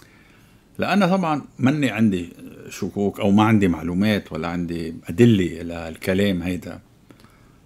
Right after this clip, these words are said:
ولكن أسأل بأنه عنا دقيقة بعد، مين عنده، في حدا عنده مصلحة إنه يهجر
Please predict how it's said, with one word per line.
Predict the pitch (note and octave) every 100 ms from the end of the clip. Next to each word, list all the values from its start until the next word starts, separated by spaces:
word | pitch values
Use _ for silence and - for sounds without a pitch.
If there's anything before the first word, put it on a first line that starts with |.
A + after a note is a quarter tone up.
| _
ولكن | G2+ C#3 F3+ - G#2+ D#2+ - _ _ _ _ _ _ _ _ _ _ _ _ _ _ _ _ _ _ _
أسأل | E3 - - F#2+
بأنه | F2+ F#2 G2+ F#2+
عنا | G2 G2+
دقيقة | G2 G#2 F2
بعد، | F2 E2+ D2+ - _ _ _ _ _ _ _ _ _ _ _ _ _
مين | C3 F3+ E3
عنده، | G2+ A#2+ A2 G2
في | - C#3+
حدا | - D3+ C3 A#2+
عنده | F#2+ A2+ G2+ F#2 - - -
مصلحة | G#2+ B2 - F#2+ - E2 - _ _ _ _ - _ _
إنه | G#2+ F#2
يهجر | F#2+ F#2 A#2+ G#2+ G2+ F#2